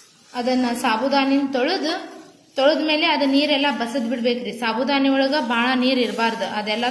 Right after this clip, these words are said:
ತೊಳೆದಿದ್ದನ್ನ ಬಸದ್ ಬಿಡ್ಬೇಕು ನೀರು. ಹ್ಮ್, ಈಗ ಇದಕ್ಕ ಶೇಂಗಾ ಪೌಡರ್ ಹಾಕ್ಕೊಂತೇನ್ರಿ. ಶೇಂಗಾ ಪುಡಿ ಮಾಡ್ಕೊಂಡೇನಲ್ಲ ಅದನ್ನ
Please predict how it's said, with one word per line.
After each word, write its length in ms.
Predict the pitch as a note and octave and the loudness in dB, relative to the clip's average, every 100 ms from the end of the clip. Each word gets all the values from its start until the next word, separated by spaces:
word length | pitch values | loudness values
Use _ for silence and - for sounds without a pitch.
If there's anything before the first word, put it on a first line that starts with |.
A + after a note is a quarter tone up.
| B3 | -2
ತೊಳೆದಿದ್ದನ್ನ 520 | A#3 A3+ C4 C#4 E4+ | -2 -2 -4 -4 -2
ಬಸದ್ 440 | D4 A#3+ A#3 B3+ G3+ | -2 -4 -4 -4 -6
ಬಿಡ್ಬೇಕು 340 | A3 G3 G3 | -6 -8 -8
ನೀರು. 240 | G3 F#3 F3 - - - - - - - | -8 -8 -10 -14 -18 -20 -20 -20 -20 -14
ಹ್ಮ್, 240 | A#3+ A3 E3 - - - - | -6 -6 -6 -12 -14 -16 -4
ಈಗ 220 | C#4 B3 D#4 - - - B3+ | -2 0 0 -2 -10 -12 -4
ಇದಕ್ಕ 300 | C4 C4+ E4 G4 | -2 -2 -2 -2
ಶೇಂಗಾ 320 | D4+ B3+ C4 D4+ | 0 2 2 2
ಪೌಡರ್ 300 | C#4 B3+ B3 | 2 0 0
ಹಾಕ್ಕೊಂತೇನ್ರಿ. 680 | G#3 G#3+ G3 F#3+ F#3 F#3 | -4 -6 -8 -10 -10 -10
ಶೇಂಗಾ 460 | F#3 B3 B3 C4+ C4+ C4+ | -4 -2 0 0 0 -2
ಪುಡಿ 160 | C4+ C4+ | -2 0
ಮಾಡ್ಕೊಂಡೇನಲ್ಲ 680 | C4+ A#3+ B3+ B3 B3 C4+ G#4+ | 2 0 -2 -2 0 0 0
ಅದನ್ನ 360 | C#4+ G#3 G3+ | -2 -2 -6